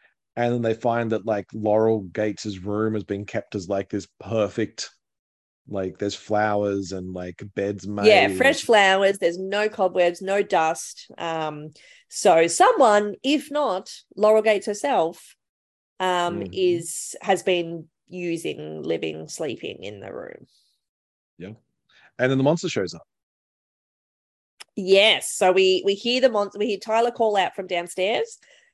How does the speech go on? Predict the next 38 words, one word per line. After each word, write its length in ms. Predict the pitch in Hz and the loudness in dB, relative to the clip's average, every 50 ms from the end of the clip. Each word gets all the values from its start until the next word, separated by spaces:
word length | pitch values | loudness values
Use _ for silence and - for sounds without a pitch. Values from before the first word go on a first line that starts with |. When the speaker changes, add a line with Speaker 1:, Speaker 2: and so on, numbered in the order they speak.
| _ _ _ _ | _ _ _ _
Speaker 2:
saying, 280 | _ - - 180 165 170 | _ -2 0 0 0 2
Speaker 1:
Mm-hmm. 60 | 165 | 2
Speaker 2:
like, 180 | 170 170 165 - | 4 2 4 6
"Oh 120 | - 339 453 | 6 6 6
no, 220 | 453 392 381 370 | 6 6 6 4
the 80 | 381 392 | 4 2
monster's 380 | 370 359 381 359 - 392 370 | 0 -2 -2 -2 -4 -4 -2
here, 160 | 370 392 330 320 | 0 0 0 0
Speaker 1:
He's 60 | 180 | 2
Speaker 2:
girls, 220 | 175 175 175 180 208 | 2 4 4 2 2
Speaker 1:
here. 80 | 233 | 0
Speaker 2:
run." 360 | 294 339 403 392 370 320 254 | 0 2 2 2 2 2 0
And 100 | 233 208 | 0 -2
then, 160 | 196 190 190 175 | -2 -4 -4 -2
like, 260 | 175 170 165 143 _ _ _ _ _ _ _ _ _ _ _ _ _ _ _ _ _ _ _ _ _ | -2 -2 -2 -4 _ _ _ _ _ _ _ _ _ _ _ _ _ _ _ _ _ _ _ _ _
the, 160 | 202 190 185 | -6 -6 -4
you 120 | 180 175 170 | -4 -2 -4
know, 100 | 151 151 | -4 -6
starts 240 | 156 - 156 147 - | -4 -4 -4 -4 -2
screaming, 340 | - 160 147 147 156 156 151 | -4 -2 -2 -2 -2 -4 -6
and 60 | 151 | -6
then 180 | 151 151 151 156 | -8 -8 -10 -10
you 80 | 147 156 | -8 -4
hear 120 | 185 165 | -4 -4
the 60 | 151 156 | -4 -4
monster, 400 | 151 156 - - - 170 151 151 | -6 -8 -12 -8 -8 -8 -8 -8
whatever, 360 | 160 156 151 147 147 147 156 160 | -10 -6 -4 -4 -2 -2 -2 -6
and 100 | 165 151 | -6 -6
then 60 | 143 | -10
the 60 | 151 | -10
monster 240 | 156 143 - - 170 | -10 -10 -10 -12 -10
starts 240 | - 165 139 135 - | -6 -6 -6 -6 -6
coming 220 | - 165 151 143 | -6 -6 -6 -6
up 80 | - - | -8 -10
the 60 | - | -10
stairs. 500 | - - 127 90 - 50 64 - - - - | -8 -6 -6 -6 -6 -10 -14 -16 -16 -16 -12
Um, 420 | - - 101 107 104 - - 87 - _ | -10 -8 -6 -6 -8 -10 -12 -18 -18 _
Speaker 1:
Yeah. 240 | 98 95 90 82 | -10 -10 -10 -10